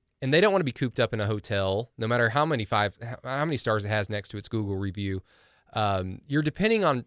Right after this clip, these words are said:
a ton of people to work together, and as we're seeing with our own country, that's hard. And so I just,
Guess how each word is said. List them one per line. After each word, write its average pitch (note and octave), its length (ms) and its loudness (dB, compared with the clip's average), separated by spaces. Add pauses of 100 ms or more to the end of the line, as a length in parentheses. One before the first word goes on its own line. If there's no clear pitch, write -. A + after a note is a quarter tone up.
(200)
a - 140 -12
ton - 340 -4
of E3 100 -2
people G#2+ 520 -6 (720)
to C3+ 220 -4
work C3+ 360 2
together, A#2+ 460 2
and G2 80 -2
as A2+ 180 0
we're F3+ 100 0
seeing G3 340 2
with D3+ 160 4
our D3+ 160 6
own C3+ 180 2
country, G#2 580 -6 (380)
that's C#3+ 280 4
hard. G2 460 4 (540)
And C#3 140 2
so D#3 220 4
I D3+ 160 4
just, D#3+ 340 0